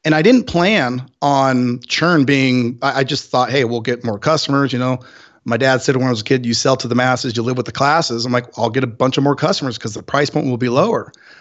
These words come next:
The thing I didn't anticipate, and I just learned through falling backwards into it, which is how I learned some of the most important things in my career, was as soon as we shifted from, "Hey, we're offering you a service at this high retainer fee,"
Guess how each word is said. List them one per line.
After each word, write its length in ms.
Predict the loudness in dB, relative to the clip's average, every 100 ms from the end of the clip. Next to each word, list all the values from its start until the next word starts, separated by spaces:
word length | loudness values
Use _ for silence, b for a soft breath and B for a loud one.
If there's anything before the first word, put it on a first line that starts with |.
| b
The 80 | -10
thing 240 | 0 4 4
I 80 |
didn't 400 | 6 4 4 2
anticipate, 680 | 0 0 2 0 0 -4 -4
and 100 | -2
I 60 | -2
just 200 | -2 0
learned 320 | 4 2 2
through 360 | 2 4 2 -4 _ _ _ _ _ -6
falling 340 | -2 2 2
backwards 400 | 2 0 -2 -2
into 240 | -4 -4
it, 60 | -6
which 160 | -6 -6
is 80 |
how 160 | -4 -2
I 40 |
learned 260 | -2 -2 -4 B B B
some 180 | -4 0
of 60 | 2
the 60 |
most 220 | 0 0 -2
important 340 | 0 0 0
things 180 | 0 0
in 60 |
my 80 | -2
career, 360 | 0 2 2 0 B B B B
was 460 | 4 6 4 2 -4 b b
as 120 | -4
soon 260 | 0 4 4
as 140 | 4
we 80 | 2
shifted 580 | 0 0 0 -2 -12 -14 _ _ _
from, 240 | 0 0
"Hey, 180 | 2 2
we're 200 | 4 2
offering 400 | 2 2 0 -2
you 100 | 0
a 60 | 0
service 560 | -2 -4 -4 -10 -12 _ _ -10
at 100 | -4
this 140 | -4
high 240 | -2 2 4
retainer 500 | 4 4 2 2 2
fee," 420 | 0 0 -6